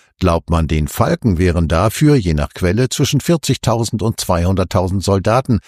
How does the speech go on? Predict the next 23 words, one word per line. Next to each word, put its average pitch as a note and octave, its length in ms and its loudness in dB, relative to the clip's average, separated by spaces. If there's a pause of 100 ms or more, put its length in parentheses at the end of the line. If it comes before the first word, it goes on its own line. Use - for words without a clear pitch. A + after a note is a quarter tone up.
(160)
samt A#2 340 -2
militärischen G#2 640 2
Geräts - 520 0
und D2+ 140 -4
der C2+ 100 -2
nötigen D#2 320 -2
Infrastruktur F#2 920 -2
nötig. - 500 -6 (480)
Zweihunderttausend A#2 1120 2
schwer B2 340 0
bewaffnete G#2+ 600 0
nato-Soldaten E2+ 920 0
auf D2 200 -4
ukrainischem G2 760 0
Boden? D2+ 380 0 (400)
Das - 180 -4
wäre G2+ 180 2
de F2+ 140 0
facto G#2+ 440 0
eine F2 180 2
nato-Mitgliedschaft E2 1040 0
der D#2 120 0
Ukraine, F#2 560 2